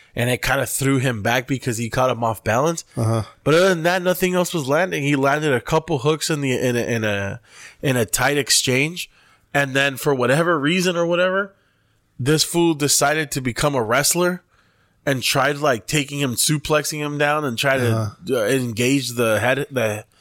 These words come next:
Speaker 1: try to engage the, the, the guillotine.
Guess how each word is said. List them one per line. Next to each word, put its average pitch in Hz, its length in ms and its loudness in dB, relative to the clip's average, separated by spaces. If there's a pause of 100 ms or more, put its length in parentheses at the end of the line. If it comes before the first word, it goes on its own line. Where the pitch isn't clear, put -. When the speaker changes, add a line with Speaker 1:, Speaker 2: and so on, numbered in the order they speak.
(540)
Speaker 1:
try 147 180 2
to 143 160 2
engage 127 400 0
the, 104 420 0
the, 92 460 -2 (440)
the 123 140 -2
guillotine. 156 680 0